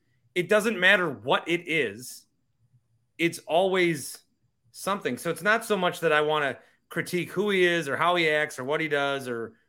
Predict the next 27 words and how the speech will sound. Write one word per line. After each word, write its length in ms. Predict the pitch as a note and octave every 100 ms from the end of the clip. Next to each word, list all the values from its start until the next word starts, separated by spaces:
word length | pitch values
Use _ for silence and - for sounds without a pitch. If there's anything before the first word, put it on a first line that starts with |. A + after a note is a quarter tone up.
| _
where 220 | C#3 D3
he 80 | C3+
goes. 560 | B2 F3+ D#3+ B2+ A#2+ - _ _ _
It's 200 | E3 E3
just, 300 | - F3 E3+ -
it's 240 | D#3+ -
too 320 | - - G#3+
mu-, 200 | G3 E3+
he's 340 | - E3+ D3 C#3
just, 220 | F#3 -
it's 220 | E3 -
too 200 | - -
much. 640 | G#3 D3+ F#3 F#3 - - - _ _ -
And 140 | D#3
then 140 | E3+ E3+
for, 360 | F3 D#3+ C3 _ _ -
to 100 | C#3+
be 200 | F#3+ F3+
in 100 | C#3+
this 280 | G#3+ -
job, 580 | - C#3 A#2+ G#2+ B2+ C#3+ _ _ _ _ _ _ _ _ _ _ _ _ _ _ _ _ _ _ _ -
to 80 |
be 160 | D#3 G3
in 120 | F3
the 300 | E3 D#3+ E3 -
old 320 | A3 C4 D3
job 520 | B2 A2+ G#2 B2+